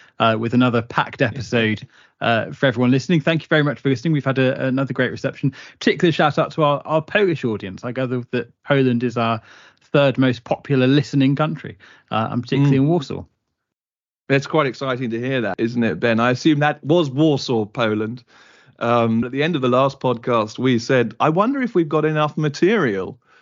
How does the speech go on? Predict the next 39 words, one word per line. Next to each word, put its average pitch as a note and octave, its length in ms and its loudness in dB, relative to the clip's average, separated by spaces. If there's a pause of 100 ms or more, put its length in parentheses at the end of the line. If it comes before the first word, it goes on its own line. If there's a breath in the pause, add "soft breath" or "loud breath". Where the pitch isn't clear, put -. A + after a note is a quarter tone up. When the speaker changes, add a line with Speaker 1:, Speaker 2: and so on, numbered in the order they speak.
(240 soft breath)
Speaker 2:
for D#3+ 560 2
the D#3 100 -4
next F3+ 360 -2
one A2+ 240 -2
or A2+ 100 -4
the A#2+ 80 -2
next D#3+ 300 -2
one C#3+ 160 0
after D3 300 -4
that." C#3+ 300 0
And A#2+ 120 0
I C3 100 2
certainly B2+ 420 0
think C3+ 440 0
we C#3 140 2
have C3+ 260 0
more D#3 280 2
than C3+ 140 2
enough A2+ 340 0
material G2 580 -2
to - 100 -10
get A2 220 0
through F2 240 -2
today. C#2+ 420 -6 (840)
Speaker 1:
I, D3+ 420 4
uh, D3+ 280 2 (300)
I D#3 120 4
fear E3+ 300 2
that's C#3 240 0
right. C#3+ 160 2
I, C#3+ 280 -2
I C#3+ 40 0
don't D#3 260 0
think D3 200 -2
there's B2+ 180 -2
ever D3 220 2
going C3+ 320 2
to A#2+ 120 -8
be A#2 380 0